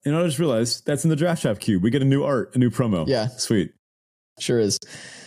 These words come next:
Speaker 2: Uh, next up, we've got Ground Seal. This is one and a green for a similar-ish effect. Uh, E T B, draw a card.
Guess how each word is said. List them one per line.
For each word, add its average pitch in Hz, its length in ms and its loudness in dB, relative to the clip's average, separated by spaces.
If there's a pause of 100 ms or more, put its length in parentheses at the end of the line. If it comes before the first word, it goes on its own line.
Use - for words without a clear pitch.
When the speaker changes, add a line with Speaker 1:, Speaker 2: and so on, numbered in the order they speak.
(440)
Speaker 2:
Uh, 147 440 2
next 165 200 0
up, 160 60 2
we've 160 80 2
got 143 160 0
Ground 127 320 -2
Seal. 185 280 2
This 147 100 2
is 123 100 0
one 131 160 0
and 127 60 2
a 127 40 0
green 131 300 2
for 120 600 2 (260)
a - 40 0
similar-ish 156 920 0
effect. 196 460 -4 (220)
Uh, 123 180 -2
E 147 100 0
T 143 100 -4
B, 139 120 2
draw 131 180 0
a 123 40 -4
card. 185 340 0